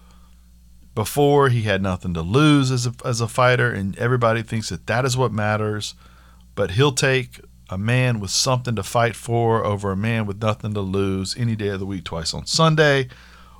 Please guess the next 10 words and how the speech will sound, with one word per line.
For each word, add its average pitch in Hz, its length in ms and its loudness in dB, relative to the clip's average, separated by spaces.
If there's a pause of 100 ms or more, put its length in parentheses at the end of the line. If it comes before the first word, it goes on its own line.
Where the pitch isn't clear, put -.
(120)
Well 160 280 8
done, 147 520 4 (520)
filmed 131 340 0
promo. 143 460 4
We 120 140 0
get 139 220 0
a 135 120 4
filmed 127 340 0
promo 131 600 4
from 101 520 2